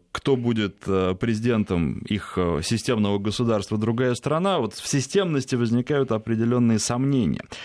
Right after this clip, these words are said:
Но что любопытно, да, получается, что мы очень много говорили о том, что Зеленский человек зависимый. И Зеленский зависит от Коломойского, Зеленский зависит от Соединённых Штатов, что в С Ш А скажут, то он и сделает.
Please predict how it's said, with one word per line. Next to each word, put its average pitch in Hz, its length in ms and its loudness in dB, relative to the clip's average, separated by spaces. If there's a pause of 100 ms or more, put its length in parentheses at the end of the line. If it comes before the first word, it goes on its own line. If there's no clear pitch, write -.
(240)
Но 185 340 2
что 120 720 0
любопытно, 131 640 0
да, 123 220 0
получается, 131 580 0
что 117 360 -2 (200)
мы 160 140 2
очень 156 220 2
много 143 220 0
говорили 113 420 2
о 104 100 0
том, 135 240 -2
что 110 580 0
Зеленский 110 760 0
человек 110 420 0
зависимый. 104 800 0 (380)
И 82 380 0
Зеленский 98 600 0
зависит 95 500 0
от 85 140 -4
Коломойского, 123 1300 0
Зеленский 95 580 0
зависит 87 460 -2
от 80 140 -2
Соединённых 95 520 2
Штатов, 165 420 -2
что - 200 -6
в 80 60 -10
С 80 140 -4
Ш 87 180 -2
А 87 40 -2
скажут, 85 420 -6
то 95 120 0
он 98 160 2
и 104 40 2
сделает. 165 480 0